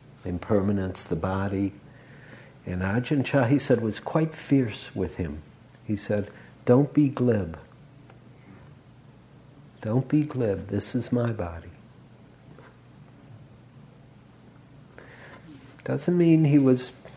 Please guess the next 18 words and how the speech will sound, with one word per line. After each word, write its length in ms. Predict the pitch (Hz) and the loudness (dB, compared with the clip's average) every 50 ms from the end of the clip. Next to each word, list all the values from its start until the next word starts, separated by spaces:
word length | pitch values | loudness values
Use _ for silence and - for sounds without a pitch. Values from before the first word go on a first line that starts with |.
| - - - - - - - - - - - - - | -20 -20 -20 -20 -20 -20 -20 -20 -20 -20 -20 -12 -6
not 340 | 120 120 123 139 143 - - | -4 -2 -2 -2 -2 -4 -4
quite 340 | - - 147 143 143 - - | 0 2 4 4 4 2 2
an 120 | 143 143 | 2 4
awake 320 | 139 139 135 135 135 135 - | 4 4 4 2 0 -2 -4
fellow. 540 | - - 135 131 127 120 95 78 76 78 - - - - - - - - 110 | -6 -2 0 0 0 0 -2 -4 -6 -10 -12 -16 -20 -20 -20 -20 -16 -12 -10
He 80 | 98 98 | -8 -6
was. 480 | 107 120 123 127 101 87 - - - - - - - - - - - - - - - - | -6 -6 -6 -6 -8 -10 -12 -16 -18 -18 -20 -20 -20 -20 -20 -20 -20 -20 -20 -20 -12 -10
But 140 | 117 117 | -10 -4
he 120 | - 131 147 | 0 2 2
was 220 | 147 147 139 - | 2 2 0 0
really 220 | 156 160 160 165 160 | 0 2 2 2 0
pointing 500 | 160 - - 156 151 147 147 143 131 110 | 0 0 0 2 2 4 4 4 4 2
us 320 | 98 90 - - - - - | 2 0 -2 -6 -10 -12 -6
to 200 | - - 120 110 | -2 0 0 2
the 380 | 107 107 107 104 101 101 104 101 - - - - - - - - - - - - - - - - - - - - - - - - - - - - - - - - - - - - - - - - - - | 2 0 0 0 -2 -2 -4 -8 -12 -18 -20 -20 -20 -20 -20 -20 -20 -20 -20 -20 -20 -20 -20 -20 -20 -20 -20 -20 -20 -20 -20 -20 -20 -20 -20 -20 -20 -20 -20 -20 -20 -20 -20 -20 -20 -20 -20 -20 -16 -10
compassion 920 | - - 123 117 107 - - - 143 143 143 135 - - - 110 95 92 | -6 -4 -2 -2 -2 -4 -6 -6 -4 -4 -4 -4 -6 -6 -6 -4 -4 -4
that's 300 | 90 87 85 - - - | -4 -6 -8 -8 -6 -4
needed 420 | 98 92 87 85 80 82 78 - | -4 -4 -4 -4 -6 -10 -12 -12